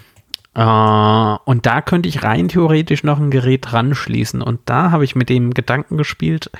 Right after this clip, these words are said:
ähm, vielleicht so einen Raspberry Pi Zero, also so einen ganz kleinen, dran zu schließen,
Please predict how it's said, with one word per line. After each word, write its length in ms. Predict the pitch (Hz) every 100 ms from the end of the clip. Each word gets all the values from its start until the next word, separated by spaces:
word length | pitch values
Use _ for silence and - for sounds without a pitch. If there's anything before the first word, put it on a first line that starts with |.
| - - - - - _ _ -
ähm, 400 | 117 113 113 113 _ _ _ _ _ _ _ - -
vielleicht 320 | - 117 110
so 60 | 135
einen 160 | 117
Raspberry 480 | 110 117 - 117 113
Pi 680 | - 117 110 110 113 110 -
Zero, 640 | 123 127 147 165 190 214
also 240 | - 113
so 140 | 113 117
einen 80 | 113
ganz 260 | 110 -
kleinen, 400 | - 110 123 202 - - _ - _ _ _ _ _
dran 260 | - 123 156
zu 180 | - 147
schließen, 580 | - 143 156 - 151